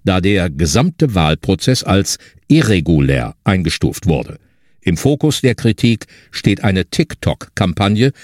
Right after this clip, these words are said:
zur Unterstützung Georgescus. Mehr als hundert Influencer mit vorgeblichen Verbindungen nach Russland sollen Wahlempfehlungen für ihn verbreitet haben.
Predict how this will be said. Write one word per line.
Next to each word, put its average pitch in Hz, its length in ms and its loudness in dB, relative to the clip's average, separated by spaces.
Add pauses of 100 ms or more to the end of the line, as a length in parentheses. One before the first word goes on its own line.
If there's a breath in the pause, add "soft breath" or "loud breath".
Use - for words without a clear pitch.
(120 loud breath)
zur - 160 0
Unterstützung - 720 -2 (120)
Georgescus. - 800 -2 (440 loud breath)
Mehr 113 380 2
als 101 260 0
hundert 160 460 0
Influencer 104 800 2
mit 92 260 0
vorgeblichen 90 880 0
Verbindungen 101 580 0
nach 65 280 -2
Russland 117 540 0 (380 loud breath)
sollen 107 560 2
Wahlempfehlungen 80 960 2
für - 140 -2
ihn 85 200 -2
verbreitet - 560 -4
haben. - 260 -8